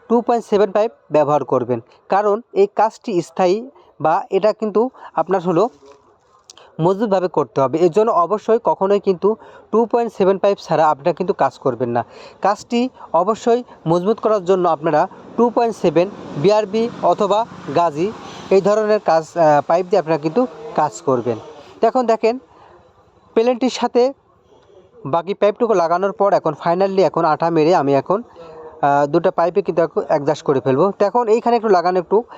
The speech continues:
আহ, কষ্টকর হবে, যেহেতু আপনার হলো, আহ, ফিটিং করা already উপরের অংশটা হয়েছে, এর জন্য একটু, আহ, ধরে পেরে কষ্ট করে কিন্তু এই জায়গায় আপনাদের কাজ করতে হবে। তো অবশ্যই, আহ, কাজটি করার সময় যেন, আহ, বেশি লেট করা যাবে না, কারণ আটা যদি,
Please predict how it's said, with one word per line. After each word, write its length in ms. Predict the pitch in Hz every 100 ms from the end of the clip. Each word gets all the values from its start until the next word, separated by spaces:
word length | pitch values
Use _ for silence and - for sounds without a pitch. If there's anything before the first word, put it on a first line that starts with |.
| - -
আহ, 140 | 156 -
কষ্টকর 440 | 175 - 214 196
হবে, 280 | 160 156 247 - _ _
যেহেতু 380 | 139 175 196 214
আপনার 320 | 190 160 175
হলো, 260 | 160 175 180
আহ, 260 | - 151 151
ফিটিং 220 | 180 170
করা 360 | 170 156 156 156
already 440 | 156 156 165 165 156
উপরের 240 | 151 160
অংশটা 340 | 151 - 170
হয়েছে, 360 | 143 151 165 190 233 233 220 -
এর 120 | 202
জন্য 200 | 190 233
একটু, 320 | 226 220 233 254 - -
আহ, 140 | 165 180
ধরে 240 | 165 208
পেরে 200 | 202 208
কষ্ট 240 | 202 165 208
করে 180 | 214 208
কিন্তু 260 | 202 190
এই 160 | 196 175
জায়গায় 240 | 156 156
আপনাদের 420 | 156 147 165 156 180 - - - -
কাজ 260 | 160 185 -
করতে 280 | 180 151
হবে। 340 | 135 139 147 269 - - - - -
তো 100 | 196
অবশ্যই, 640 | 196 226 - 254 254 277
আহ, 480 | - 175 175 180 170
কাজটি 360 | 196 190 - 214
করার 240 | 180 180
সময় 280 | - 190 190
যেন, 140 | 170
আহ, 120 | 175 220 - - - 156 156 156 156 151 - -
বেশি 180 | 160 175
লেট 200 | 185 214
করা 200 | 214 214
যাবে 240 | 175 156
না, 100 | 156
কারণ 220 | 156 160 196
আটা 320 | 160 226 214
যদি, 300 | 208 190